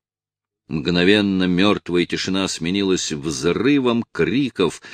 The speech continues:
далеко превосходивших по силе все слышанное раньше.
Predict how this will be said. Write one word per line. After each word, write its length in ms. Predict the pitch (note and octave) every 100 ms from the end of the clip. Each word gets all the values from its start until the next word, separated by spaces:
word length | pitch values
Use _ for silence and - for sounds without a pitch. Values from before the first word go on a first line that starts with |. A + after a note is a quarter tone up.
| -
далеко 800 | A#2+ G2+ G#2+ F#2+ - G#2+ D3 C#3
превосходивших 1200 | - G2 G2 G2 - F2+ D2+ A2 G#2 - F#2+ -
по 140 | E2+ D#2+
силе 480 | - A#2+ A#2 G#2+
все 560 | - - - - G#2 A#2
слышанное 800 | - D2+ F2 - D2 D2+ D#2 C2+
раньше. 520 | C2+ B1+ A#1 - -